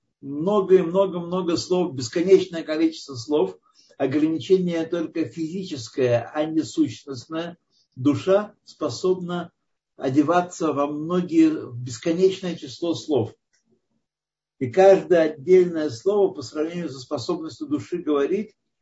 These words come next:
это исчезающая малая величина,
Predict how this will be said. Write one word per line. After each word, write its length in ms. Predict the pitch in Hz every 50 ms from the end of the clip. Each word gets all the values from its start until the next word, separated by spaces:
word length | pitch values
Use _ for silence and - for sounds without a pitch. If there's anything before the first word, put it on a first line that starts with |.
| _ _ _ _ _ _ _ _
это 500 | 151 160 160 - 180 175 175 165 165 - _ _ _ _ _ _ _ _ _ _ _ _ _ - 139 139 - _
исчезающая 920 | - 180 - - - 180 147 131 196 196 202 202 190 185 - - - - 170
малая 460 | 170 180 185 180 175 170 165 160 160
величина, 840 | 156 156 151 147 139 - - - 160 165 190 214 202 165 120 104